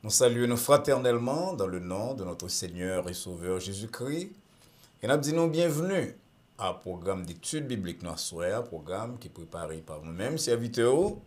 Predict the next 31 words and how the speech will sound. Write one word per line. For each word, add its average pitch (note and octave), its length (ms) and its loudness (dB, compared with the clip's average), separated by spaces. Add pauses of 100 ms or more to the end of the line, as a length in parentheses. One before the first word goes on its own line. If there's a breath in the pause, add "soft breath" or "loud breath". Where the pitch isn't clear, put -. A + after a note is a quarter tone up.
(680)
révérend D#2+ 260 -10
docteur D#2+ 400 -6
Mario F2 300 -6
Valsin, A2 480 -4 (520 soft breath)
de F2+ 100 -6
concert C3 600 2
avec F2 280 -6
l'Église E2 340 -8
baptiste F2+ 340 2
Adonai. D#2 260 -2 (1200 soft breath)
Comme C#3+ 300 4
petit - 180 2
programme A2+ 440 4
l'a A2+ 40 0
indiqué, C#3 500 2
la C#3 140 6
sœur, F2+ 320 -2
donc, F#2 160 -4
nous E2 160 -8
va E2+ 140 -2
étudier E2 460 -8
un D#2 80 -8
passage. C3 680 2
Ouais, D#2 140 -8 (200)
ouais, D#2 140 -6
s'il E2 320 -4
y E2 60 -6
a D#2+ 40 -8
quelques D#2+ 220 -12 (140)
points E2+ 160 -6
là-dedans F#2 500 -2